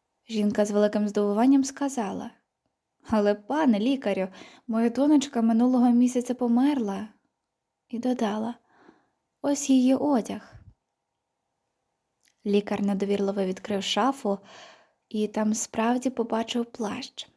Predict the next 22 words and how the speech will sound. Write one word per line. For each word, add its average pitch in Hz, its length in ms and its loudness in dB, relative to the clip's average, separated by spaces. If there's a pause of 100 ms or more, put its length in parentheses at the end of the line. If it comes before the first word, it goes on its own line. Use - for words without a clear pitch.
(180)
який 208 320 -4
мала 202 260 2
на 202 120 0
собі 220 260 -8
дівчинка, 190 600 -6
коли 190 240 0
супроводжувала 202 800 -2
його 190 240 0
до 196 100 -4
хворої 202 460 -2
матері. 214 500 -2 (1700)
А 240 100 -6
чи 226 200 0
не 214 120 4
був 285 260 0
лікар 247 320 2
запрошений 214 840 0
у 214 120 -4
цій 233 220 -2
безнадійній 220 640 0
ситуації 233 800 -2
ангелом, 190 640 -2